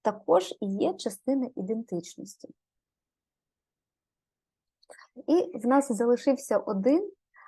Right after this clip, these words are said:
останній, саме верхній рівень. Це рівень вашої місії. Це рівень духовної площини.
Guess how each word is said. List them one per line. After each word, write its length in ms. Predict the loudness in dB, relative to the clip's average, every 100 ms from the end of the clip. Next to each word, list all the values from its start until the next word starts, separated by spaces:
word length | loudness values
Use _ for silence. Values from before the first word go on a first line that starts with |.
| _ -12
останній, 800 | -12 -4 2 4 6 6 4 0
саме 380 | -4 -6 -4
верхній 580 | -2 2 2 2 0 0
рівень. 500 | 2 -2 -4 -8 -12 _ _ _ _ _
Це 360 | 2 4 4 0
рівень 460 | 2 4 6 4 0 _ _ -2
вашої 420 | 0 0 0 2
місії. 600 | 2 0 -2 -4 -12 -14 -16 _ _ -20 -20 -20 -2
Це 220 | 2 6
рівень 500 | 8 8 8 8 4
духовної 720 | 4 4 8 8 8 2 -4
площини. 800 | -6 -8 -8 -8 -6 -4 -4 -8